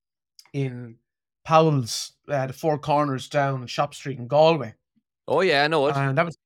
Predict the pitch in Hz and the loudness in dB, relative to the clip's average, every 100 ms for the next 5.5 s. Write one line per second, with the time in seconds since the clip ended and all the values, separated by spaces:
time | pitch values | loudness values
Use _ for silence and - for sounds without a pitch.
0 | _ - - - - 165 160 139 139 190 | _ -18 -18 -10 0 2 2 -2 -2 0
1 | 220 - 139 - 139 175 180 180 147 - | 0 -2 -8 -4 0 2 2 2 -2 -2
2 | _ _ _ _ _ _ - 143 143 139 | _ _ _ _ _ _ -4 0 2 0
3 | 127 - - 143 160 170 165 175 196 196 | -4 -10 -8 -2 0 2 2 0 0 0
4 | 190 185 175 160 147 151 147 135 139 127 | 0 0 0 -2 -4 -2 0 0 0 -2
5 | 131 123 139 - | -6 -8 -6 -6